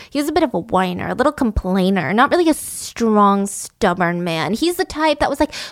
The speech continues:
"Please, King of Spain, forgive me for I have sinned. Like, let me go back to New Orleans." Like, he sent letter after letter just pleading for forgiveness. Whereas Jean-Paul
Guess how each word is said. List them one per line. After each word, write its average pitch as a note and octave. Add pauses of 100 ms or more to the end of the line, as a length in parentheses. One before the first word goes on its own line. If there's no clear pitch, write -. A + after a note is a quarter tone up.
"Please, F4+
King F4
of E4
Spain, E4+
forgive F4
me E4+
for E4
I E4+
have E4
sinned. E4
Like, D#4+
let E4+
me E4+
go F4
back D#4+
to F4+
New E4
Orleans." D4
Like, B3
he D4+
sent C4+ (260)
letter C4+
after B3
letter A#3+
just A3+
pleading C4
for G3
forgiveness. A#3 (880)
Whereas G#3
Jean-Paul C4